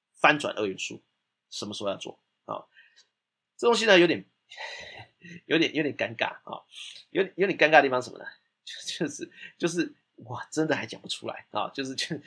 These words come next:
你知道意思吧？就是，就是，就是，就是，就是什么时候需要这个东西呢？说真的，真的讲，讲不太出来，啊，除了 interview 以外，真的讲不出它有什么实际用途，啊，因为这个，这个，它就是一个题目，懂吗？啊，就是你，你，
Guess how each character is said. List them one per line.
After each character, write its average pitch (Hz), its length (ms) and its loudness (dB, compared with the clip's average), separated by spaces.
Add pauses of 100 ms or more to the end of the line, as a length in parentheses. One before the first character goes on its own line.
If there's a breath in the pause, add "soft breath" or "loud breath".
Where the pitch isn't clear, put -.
(120)
你 131 80 -10
知 127 40 -8
道 143 100 10
意 - 20 4
思 131 60 2
吧？ 117 120 4
就 156 120 -4
是， 160 140 0
就 165 120 0
是， 165 120 -2
就 165 120 0
是， 156 140 -2 (440 soft breath)
就 208 120 -6
是， 202 160 -12 (320)
就 294 120 0
是 311 60 2
什 - 240 2
么 175 120 4
时 - 60 2
候 262 60 12
需 - 160 8
要 208 80 12
这 214 80 6
个 185 80 4
东 156 160 2
西 - 140 -4
呢？ 127 100 4
说 143 140 -4
真 147 80 -2
的， 131 180 -2 (440)
真 214 140 -8
的 196 80 -8
讲， - 160 -2 (120)
讲 - 140 -2
不 120 60 0
太 139 80 4
出 131 140 -2
来， 92 220 -2
啊， 107 160 -2
除 - 220 2
了 196 60 4
interview 202 360 4
以 127 40 -2
外， 143 140 4
真 151 160 -8
的 139 180 -4 (160)
讲 - 140 -2
不 143 60 -8
出 156 60 -8
它 151 120 8
有 120 60 6
什 - 100 -8
么 104 60 -10
实 - 180 -6
际 127 120 -12
用 113 140 -6
途， - 260 -20
啊， 107 140 -4
因 185 60 -2
为 220 100 0
这 214 120 -8
个， 202 80 2
这 190 80 -4
个， 185 220 0 (1400)
它 233 120 6
就 277 100 0
是 226 100 2
一 190 40 0
个 147 80 -4
题 - 180 -8
目， 143 80 -8
懂 104 80 -8
吗？ 85 80 -12 (160)
啊， 110 160 -2 (320 loud breath)
就 285 140 0
是 277 180 -6
你， 185 220 -6
你， 233 140 -10